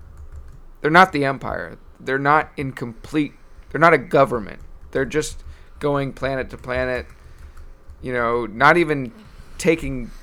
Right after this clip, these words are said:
people over necessarily, just, you know, setting up, you know,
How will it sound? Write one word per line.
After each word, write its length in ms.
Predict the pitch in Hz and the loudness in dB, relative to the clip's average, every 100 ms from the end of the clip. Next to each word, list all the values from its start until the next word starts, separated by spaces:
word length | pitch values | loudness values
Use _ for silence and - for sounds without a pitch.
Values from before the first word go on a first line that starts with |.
| - - | -16 -8
people 300 | 143 117 - | -4 -4 0
over 300 | 139 175 143 | 4 4 4
necessarily, 640 | 113 107 - 120 101 98 | 0 -4 -6 -4 -4 -4
just, 380 | 104 117 117 - | -4 -4 -4 -6
you 120 | 120 117 | -10 -6
know, 380 | 107 107 110 - - - - - - - - - - | -4 -4 -8 -12 -18 -18 -16 -16 -16 -20 -20 -20 -18
setting 400 | - 135 131 131 | -6 -2 0 0
up, 140 | 123 - - - - - - | -2 -4 -14 -20 -20 -18 -12
you 80 | 117 | -8
know, 220 | 113 | -6